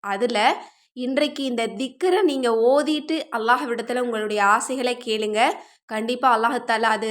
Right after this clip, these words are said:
செல்வமா இருந்தாலும் சரி, நீங்க தேடக்கூடிய சந்தோஷமா இருந்தாலும் அல்லாஹ் தாலா வாரி வாரி வழங்குவான். இப்போ நம்ம பார்க்க போற அமலுக்கு மிகச்சிறப்பு என்ன அப்படின்னா, அல்ஹம்துலில்லாஹ், நம்ம இந்த வருஷத்துல எப்படிப்பட்ட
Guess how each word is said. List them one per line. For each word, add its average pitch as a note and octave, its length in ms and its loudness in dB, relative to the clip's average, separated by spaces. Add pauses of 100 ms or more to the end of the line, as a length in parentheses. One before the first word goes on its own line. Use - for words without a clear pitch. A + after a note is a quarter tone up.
செல்வமா A#3 560 -2
இருந்தாலும் A3 420 -2
சரி, A#3 320 -4
நீங்க A3 220 -6
தேடக்கூடிய B3 640 -2
சந்தோஷமா C4+ 640 -4
இருந்தாலும் A3+ 480 0
அல்லாஹ் G#3+ 320 0
தாலா A3+ 300 -2
வாரி A3 340 0
வாரி A#3 300 -2
வழங்குவான். G#3 540 -6 (540)
இப்போ D#4+ 300 -2
நம்ம D#4 260 4
பார்க்க E4 320 6
போற E4+ 280 2
அமலுக்கு C#4 580 0
மிகச்சிறப்பு D4 720 -2
என்ன C4+ 280 0
அப்படின்னா, G#3+ 460 -4 (680)
அல்ஹம்துலில்லாஹ், A3+ 800 0 (420)
நம்ம B3 360 0 (260)
இந்த A#3 260 -2
வருஷத்துல B3+ 720 0 (520)
எப்படிப்பட்ட C#4+ 760 0